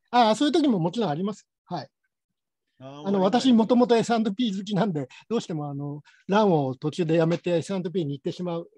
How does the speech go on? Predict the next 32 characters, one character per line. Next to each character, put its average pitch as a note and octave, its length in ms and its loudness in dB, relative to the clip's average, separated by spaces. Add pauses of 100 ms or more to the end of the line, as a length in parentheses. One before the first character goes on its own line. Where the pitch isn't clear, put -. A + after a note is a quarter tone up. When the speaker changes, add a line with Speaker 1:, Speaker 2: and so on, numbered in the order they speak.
Speaker 1:
ま D#3+ 120 -4
あ、 C#3+ 40 -10
そ G3 140 -2
れ G3+ 80 2
を G3+ 80 4
戒 G3+ 180 4 (220)
め G#3+ 100 2
る F#3+ 80 -2
た C#3+ 120 -6
め C3+ 100 -4
に B2+ 140 -4
い - 20 -4
ろ C3 80 -2
い C3+ 40 0
ろ、 B2+ 200 -4 (420)
え D#3 40 -4
ー B2+ 680 -2
っ - 80 -20
と、 B2 320 -8
課 D3+ 140 0
し - 80 -10
て D3+ 100 -8
る B2 100 -6
こ C3+ 140 -10
と C#3+ 100 -4
は A#2+ 100 -6
あ - 20 -14
り A#2 80 -14
ま B2+ 100 -10
す - 80 -20
け - 120 -20
ど。 E3+ 140 -20